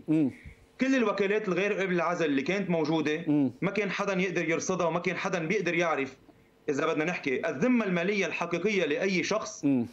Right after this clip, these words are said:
Speaker 2: طالما في وكالات غير قبل العزل فيها تكون عم تعيش عشر سنوات
Speaker 1: مم.
Speaker 2: تتجدد بشكل أو بآخر.
Speaker 1: مم.
Speaker 2: ولكن اليوم في شيء جديد طرأ على موازنة ألفين وعشرين، وهيدا الأمر كتير مهم،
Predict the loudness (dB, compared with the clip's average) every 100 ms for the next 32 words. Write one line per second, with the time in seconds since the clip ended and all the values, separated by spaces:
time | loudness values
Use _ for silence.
0 | -4 -2 0 0 0 0 0 0 0 0
1 | -2 0 0 0 0 -2 -2 0 0 0
2 | 0 0 0 0 0 -2 -2 -2 0 0
3 | 0 0 2 2 2 -4 -6 -2 -2 0
4 | 0 0 -2 -2 0 0 0 -2 -8 -12
5 | -6 -2 -2 -4 -10 -2 0 0 0 0
6 | 2 2 2 0 -2 -2 -2 0 0 -2
7 | -2 -2 -2 -2 -2 -4 -2 0 0 0
8 | -2 -2 -2 -2 0 -2 -2 -2 -2 -4
9 | -12 _ _ _ _ _ -2 0 0 0
10 | 0 0 -2 -2 0 0 0 0 -2